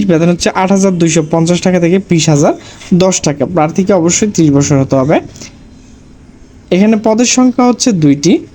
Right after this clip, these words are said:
কোনো স্বীকৃত বোর্ড হতে মাধ্যমিক স্কুল সার্টিফিকেট বা সমান পরীক্ষায় উত্তীর্ণ হতে হবে। এখানে কিন্তু দশটি পদ রয়েছে।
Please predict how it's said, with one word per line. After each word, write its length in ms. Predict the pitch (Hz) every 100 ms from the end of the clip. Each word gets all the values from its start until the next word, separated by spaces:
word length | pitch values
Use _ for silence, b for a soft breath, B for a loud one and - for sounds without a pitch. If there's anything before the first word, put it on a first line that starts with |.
| -
কোনো 160 | 185 180
স্বীকৃত 480 | - 220 226 240
বোর্ড 260 | 240 170 160
হতে 260 | 160 147 202 - 370 - - - - - - - -
মাধ্যমিক 420 | 165 160 190 208 226
স্কুল 200 | 202 -
সার্টিফিকেট 720 | 226 - 156 147 143 147 139 139 - -
বা 200 | 156 139
সমান 340 | - 156 147
পরীক্ষায় 440 | 143 143 139 170 226 - B B -
উত্তীর্ণ 340 | 233 202 269 240 202
হতে 140 | 151
হবে। 200 | 131 147
এখানে 220 | 165 214
কিন্তু 300 | 202 254 220 - -
দশটি 320 | 156 156 151 143
পদ 160 | 135 135 139
রয়েছে। 300 | 131 -